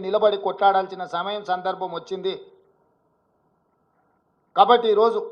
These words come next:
తెలంగాణ రాష్ట్రానికి బడ్జెట్లో తీరని అన్యాయం జరిగింది. నరేంద్ర మోడీ గారు వివక్షపూరితంగా కక్ష సాధింపు చర్యలకు పాల్పడుతున్నాడు తెలంగాణ ప్రజల పట్ల. దీన్ని తీవ్రంగా కాంగ్రెస్ పార్టీ, మా ప్రభుత్వము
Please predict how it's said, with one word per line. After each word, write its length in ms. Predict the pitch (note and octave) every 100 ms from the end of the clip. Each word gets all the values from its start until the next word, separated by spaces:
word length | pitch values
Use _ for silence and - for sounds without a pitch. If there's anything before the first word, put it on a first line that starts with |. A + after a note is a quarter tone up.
| - - _ -
తెలంగాణ 400 | G3+ A3 A3 G#3 F#3+
రాష్ట్రానికి 480 | G#3+ A#3 A3+ G#3+ G#3 G3
బడ్జెట్లో 400 | F#3+ G3 G#3 G3 G3
తీరని 300 | G3 G#3+ G#3+ F#3+
అన్యాయం 340 | F#3+ B3 B3+ A3+
జరిగింది. 360 | G#3 G3+ G3 G3+ - - _ _ _ C#3 E3
నరేంద్ర 340 | G#3 A3 G#3+ G3
మోడీ 220 | G3+ A3+ A3 G#3
గారు 180 | G3+ F#3+
వివక్షపూరితంగా 920 | F3+ A#3 A#3+ A#3 A3+ G#3+ G#3 G#3 G3+ G3 E3 - _ _ _ _ _ _ _ _ _ _ _ _ _ _ G3
కక్ష 220 | F#3+ A#3+ A#3+
సాధింపు 340 | A3 G#3+ A3 G#3 -
చర్యలకు 400 | G3 A#3 B3 A#3+
పాల్పడుతున్నాడు 640 | A3 G#3 G#3 G3+ G#3 G3 F#3+
తెలంగాణ 340 | F#3 G3 G3 F#3+ -
ప్రజల 240 | F3+ G#3 G3+
పట్ల. 200 | F#3 F3+ F#3+ - - _ _ _ _ _ _ _ _ C#3
దీన్ని 220 | G3+ G3+ F3+
తీవ్రంగా 460 | G#3 A#3 A3+ G#3 G3+ F#3
కాంగ్రెస్ 320 | G3 G3 F#3+ -
పార్టీ, 240 | A3 A3+ A3+
మా 60 | G3 F#3+
ప్రభుత్వము 520 | F#3+ G3+ G3+ F#3+ F#3